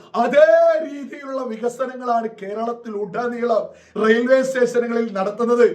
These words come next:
ഇതിൽ നിന്ന് മാറി നിന്നാൽ സകലതും കൈവിട്ടു പോകുമെന്നറിഞ്ഞിട്ട് ചാടി വീണ് എട്ടുകാലി മമ്മൂഞ്ഞി കളിക്കുക.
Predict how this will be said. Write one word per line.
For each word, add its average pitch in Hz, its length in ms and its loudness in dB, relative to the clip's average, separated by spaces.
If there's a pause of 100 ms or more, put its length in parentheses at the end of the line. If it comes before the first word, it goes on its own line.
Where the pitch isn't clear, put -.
(340)
ഇതിൽ 240 340 -2
നിന്ന് 226 220 -4
മാറി 208 360 0
നിന്നാൽ 202 500 -2 (200)
സകലതും 247 680 2
കൈവിട്ടു 247 420 0
പോകുമെന്നറിഞ്ഞിട്ട് 220 1200 2 (280)
ചാടി 311 440 -2
വീണ് 269 480 0 (340)
എട്ടുകാലി 233 640 -2
മമ്മൂഞ്ഞി 208 560 -10
കളിക്കുക. 196 680 -10